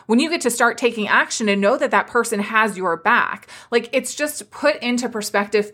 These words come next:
for me again, once again, after four years of being under consistent mentorship in some capacity, how impactful mentorship is. I'm currently in a year-long container with my business mentor,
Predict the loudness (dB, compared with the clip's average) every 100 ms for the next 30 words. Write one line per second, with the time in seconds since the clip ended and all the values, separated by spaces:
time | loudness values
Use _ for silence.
0 | -6 -2 -2 -2 -2 -4 0 2 2 -2
1 | -2 -2 2 0 0 2 2 2 -2 2
2 | 2 4 4 2 0 0 0 0 -4 -6
3 | -6 -2 -2 -2 -4 -2 -4 -4 -6 -6
4 | -2 -2 -2 -4 -4 -4 -6 -12 -14 -14
5 | -16 -16 -18 2 2 2 0 0 0 -2
6 | 2 2 0 -2 0 0 -2 -6 -14 _
7 | 2 2 2 2 0 2 0 0 0 -2
8 | 0 0 0 0 0 0 0 2 0 0
9 | -2 -2 -2 0 0 -2 0 0 2 0
10 | -2 -4 -4 -4 -4 -2 2 0